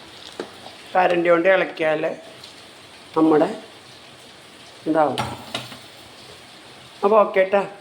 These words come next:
ഇതാണ് നമ്മുടെ അടിപൊളി സാമ്പാർ.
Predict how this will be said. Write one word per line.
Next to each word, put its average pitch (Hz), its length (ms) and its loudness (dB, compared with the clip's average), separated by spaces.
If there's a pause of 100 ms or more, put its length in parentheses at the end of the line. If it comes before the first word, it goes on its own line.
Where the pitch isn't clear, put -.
(300)
ഇതാണ് 170 380 2
നമ്മുടെ 160 240 -4 (180)
അടിപൊളി 170 600 -2 (680)
സാമ്പാർ. 151 540 0